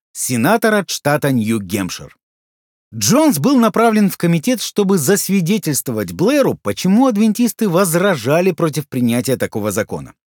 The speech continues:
Прежде чем Джонс успел подняться, представитель баптистов Седьмого Дня попросил Сенат сделать исключение для членов их деноминации. Когда же пришла очередь Джонса,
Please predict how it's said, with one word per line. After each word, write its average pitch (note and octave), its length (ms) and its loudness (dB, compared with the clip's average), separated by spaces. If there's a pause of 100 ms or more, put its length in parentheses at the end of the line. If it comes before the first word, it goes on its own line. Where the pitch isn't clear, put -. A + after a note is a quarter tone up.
(300)
Прежде C3 440 -2
чем G2 280 -6
Джонс A2 360 -4
успел A2 380 -6
подняться, A#3+ 580 0 (320)
представитель C#3+ 680 -2
баптистов A3+ 600 0
Седьмого F#3+ 460 0
Дня E3 280 0
попросил F#3+ 500 -2
Сенат E3+ 360 0
сделать C#3+ 520 -2
исключение F3 680 0
для C3 240 0
членов C#3+ 560 -4
их D3+ 260 -2
деноминации. E3 800 0 (460)
Когда G#2 340 -2
же A#2 120 -2
пришла A2 400 -4
очередь G2 380 -6
Джонса, G3+ 500 0